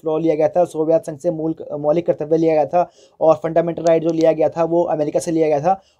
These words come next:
और जो आपातकाल की बात है वो ली गई थी जर्मनी से, कनाडा से सशक्त केंद्र की अवधारणा ली गई थी, और ऑस्ट्रेलिया से ली गई थी समवर्ती सूची और राज्य सूची का जो विषय होते हैं उसके संबंध में।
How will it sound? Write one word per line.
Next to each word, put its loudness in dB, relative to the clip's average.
और 2
जो 0
आपातकाल 2
की -8
बात 2
है 2
वो 0
ली -2
गई 0
थी -4
जर्मनी 0
से, 0
कनाडा 6
से 0
सशक्त -8
केंद्र -2
की 0
अवधारणा 0
ली 2
गई 0
थी, -2
और 4
ऑस्ट्रेलिया 2
से -4
ली 2
गई 0
थी -6
समवर्ती -4
सूची -4
और 4
राज्य 2
सूची -10
का -2
जो -4
विषय -6
होते -6
हैं -12
उसके -18
संबंध -6
में। -6